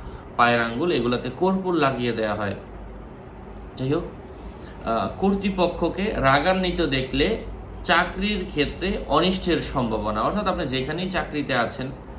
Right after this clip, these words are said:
আপনি কর্তৃপক্ষ যদি আপনার বিরুদ্ধে চলে যায়, অবশ্যই এটা তো ক্ষতির সম্ভাবনাই, এটা তো স্বাভাবিকভাবে চিন্তা করলেও বোঝা যায়, স্বপ্নেও এমনই। যদি কোনো মানুষ তার নিজের কর্মস্থল থেকে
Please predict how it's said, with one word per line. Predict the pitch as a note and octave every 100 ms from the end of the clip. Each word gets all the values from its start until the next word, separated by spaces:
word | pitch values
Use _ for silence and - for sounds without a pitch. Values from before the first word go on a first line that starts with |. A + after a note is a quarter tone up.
| - - - - -
আপনি | - - C#3+
কর্তৃপক্ষ | - G#3+ A3 E3+ D#3+ G#3+ G3+
যদি | F#3+
আপনার | F3 E3 C#3+
বিরুদ্ধে | C#3 D3+ D#3 D#3
চলে | D#3 C3+
যায়, | A#2+ A#2+
অবশ্যই | B2 D3+ - E3+
এটা | D#3
তো | D3
ক্ষতির | - D3+ D3+ D#3+
সম্ভাবনাই, | - C#3+ B2+ A#2 A2 G2+
এটা | F#2+ - - -
তো | C#3+
স্বাভাবিকভাবে | C3+ C3+ D3 C3+ C3+ C3+
চিন্তা | D#3 D3+
করলেও | C#3+ C#3 B2+ D#3
বোঝা | C3 A2+
যায়, | G#2 G2 -
স্বপ্নেও | - - D#3+ F#3 F#3+ B2+
এমনই। | A2+ G#2 F#2+ - - - - - - - - - - - -
যদি | E3+
কোনো | G3 E3+
মানুষ | D3 C3 D3 F#3+ - -
তার | C#3+ C3+
নিজের | B2+ C#3 D3 B2+
কর্মস্থল | - D#3 E3+ F#3 - E3+
থেকে | D3 D3 C#3 D#3